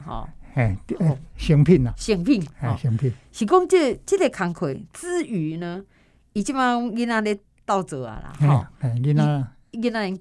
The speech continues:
Speaker 1: 接班啊，
Speaker 2: 囡仔，囡仔咧接啊。
Speaker 1: 吼。哦，所以呢，伊轻轻松松坐咧我的对面，吼。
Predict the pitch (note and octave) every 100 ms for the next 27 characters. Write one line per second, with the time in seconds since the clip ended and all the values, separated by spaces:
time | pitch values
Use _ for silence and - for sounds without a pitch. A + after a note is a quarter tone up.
0 | F#3+ E3 E3 E3 C#3+ E3 D#3+ D3 - C#3+
1 | A2+ G2 _ C#3+ E3+ F#3 E3+ C#3 - -
2 | - _ - D4+ D4+ B3+ A#3 A3+ A3+ A3
3 | G#3+ - A3 A3+ A3+ A3+ A3 A#3 A#3+ A3+
4 | E3 E3 G3+ G#3 F#3+ A#3+ G3 F#3+ - -
5 | D3+